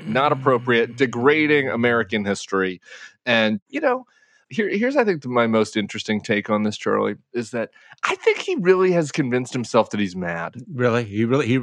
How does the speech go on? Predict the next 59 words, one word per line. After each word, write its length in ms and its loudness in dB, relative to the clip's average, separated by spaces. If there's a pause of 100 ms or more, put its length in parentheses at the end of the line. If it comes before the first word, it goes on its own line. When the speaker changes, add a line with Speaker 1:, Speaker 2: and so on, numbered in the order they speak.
Speaker 2:
that's 280 -4
real? 180 4
Speaker 1:
I 40 2
spent 180 4
a 20 4
lot 160 4
of 60 -4
Speaker 2:
Yeah. 100 6
Speaker 1:
time 160 2
ruminating 720 2
on 120 0
this, 280 0
and 100 -2
I'm 100 -2
like, 300 -2 (420)
is 140 4
this 160 0
just 160 -4
one 100 2
of 60 4
those 140 0
things 180 -2
where 80 2
you 100 2
need 220 -2
content 500 2
today 520 2 (320)
and 100 -2
you 80 2
gotta 220 2
come 180 -4
up 140 2
with 100 0
something, 380 -2
Speaker 2:
Yeah. 180 0
Speaker 1:
and 140 -6
you 80 -6
see 200 0
a 60 6
black 380 2
lady 320 4
with 180 2
a 80 2
historic 460 0
flute 320 0
and 80 -10
you're 100 -2
like, 140 0
"I'm 180 -4
gonna 140 -2
be 100 2
mad 240 2
about 240 4
this. 300 2
I'm 80 4
gonna 100 -2
get 100 0
riled 240 0
up." 140 -4